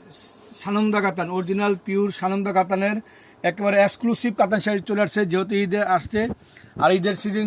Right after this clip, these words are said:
যেহেতু, আর ঈদের সিজন বিদায় কিন্তু আমরা কিন্তু নতুন নতুন কালেকশন করতেছি। তো আপনারা এখনও যারা আমার চ্যানেল সাবস্ক্রাইব করেন, কামাল ভাই আমার চ্যানেল সাবস্ক্রাইব করে ফেলবেন। আর পেজে যারা দেখতে চান, আমার পেজও কিন্তু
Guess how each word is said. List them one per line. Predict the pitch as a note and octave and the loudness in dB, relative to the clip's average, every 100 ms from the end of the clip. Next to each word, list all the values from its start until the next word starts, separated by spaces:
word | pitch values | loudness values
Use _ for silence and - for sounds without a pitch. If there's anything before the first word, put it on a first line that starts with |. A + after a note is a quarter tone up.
| G3+ | 0
যেহেতু, | G#3 G#3 | 2 6
আর | G3+ G3 | 4 4
ঈদের | G3+ G3+ | -6 -6
সিজন | G#3+ G#3+ G3+ | -6 -6 -6
বিদায় | G3+ G#3 | -4 -4
কিন্তু | G#3 G3+ | -2 -2
আমরা | F#3+ G3 | -2 -4
কিন্তু | F#3+ A#3 B3+ - - - F3+ | -6 -8 -8 -14 -20 -14 -10
নতুন | F#3+ G#3 | -8 -8
নতুন | G3+ G#3 | -8 -2
কালেকশন | G3 F#3+ G3+ G3 | -2 -2 -6 -8
করতেছি। | F#3+ F#3 - D3+ C3 - - - - | -8 -8 -6 -6 -8 -12 -18 -14 -2
তো | F#3+ G3 | 0 0
আপনারা | G#3 G#3+ G#3+ G3+ G3+ | -2 2 2 2 -4
এখনও | G#3 G#3+ | -6 -2
যারা | G#3+ G#3 | 0 2
আমার | G#3 G#3 | 2 -2
চ্যানেল | G#3+ G#3 G3+ | -2 -2 0
সাবস্ক্রাইব | G3+ - G#3 | -2 -2 -6
করেন, | G#3+ G3+ | -6 -2
কামাল | G3 G3+ G3 | -2 0 0
ভাই | G3 | 0
আমার | G3 | -2
চ্যানেল | G3 G#3 G3 | -4 -6 -6
সাবস্ক্রাইব | G3 G#3+ G3 | -6 -6 -8
করে | G#3+ F#3 | -8 -6
ফেলবেন। | G3 A3+ C4 - - - - | -4 -2 -4 -10 -20 -10 -4
আর | F3+ - | -4 -2
পেজে | G#3 G3 G#3 | -4 -2 0
যারা | A3 A3 F3 | 0 0 -4
দেখতে | G#3 F3 | -10 -6
চান, | A3 A3 | -4 -4
আমার | G#3+ G3 | -6 -8
পেজও | G#3 F#3+ G3+ | -8 -6 -6
কিন্তু | G3+ G3+ | -6 -6